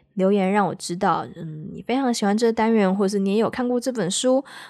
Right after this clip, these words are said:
或是你想要推荐我其他的书，也欢迎你留言跟我分享。非常谢谢你，那希望防疫的生活大家可以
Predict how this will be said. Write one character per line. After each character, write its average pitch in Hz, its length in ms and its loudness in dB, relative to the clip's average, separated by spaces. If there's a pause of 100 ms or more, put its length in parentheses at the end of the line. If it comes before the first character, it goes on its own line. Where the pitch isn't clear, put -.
或 196 140 -2
是 196 180 -2
你 185 120 -2
想 165 220 -4
要 185 80 -2
推 294 220 -2
荐 277 240 0
我 180 260 0
其 - 200 -6
他 311 180 -6
的 339 100 -2
书， 302 380 -2
也 180 160 -2
欢 202 260 -2
迎 185 120 -2
你 156 160 -6
留 165 200 -4
言 175 140 -4
跟 208 140 -2
我 226 100 2
分 254 240 -4
享。 262 220 -4 (200)
非 240 100 -4
常 214 160 0
谢 202 180 0
谢 202 140 -4
你， 165 180 -8
那 185 340 2
希 196 260 -6
望 185 440 0
防 180 360 -2
疫 214 120 0
的 180 100 2
生 196 320 -2
活 165 340 -4
大 185 200 -6
家 180 340 -2
可 185 160 -8
以 185 460 -6